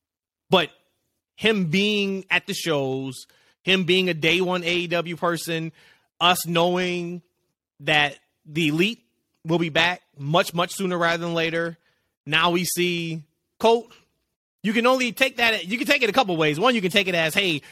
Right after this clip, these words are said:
we're gonna use Colt Cabana while Punk is injured."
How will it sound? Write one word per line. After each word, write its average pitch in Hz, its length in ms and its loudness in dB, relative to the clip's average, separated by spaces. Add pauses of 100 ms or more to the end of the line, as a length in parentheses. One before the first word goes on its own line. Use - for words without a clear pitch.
(140)
we're 196 100 2
gonna 214 140 2
use 196 180 0
Colt 208 180 2
Cabana 170 540 0 (380)
while 165 240 4
Punk 196 280 -4
is 160 380 -4 (460)
injured." 196 460 0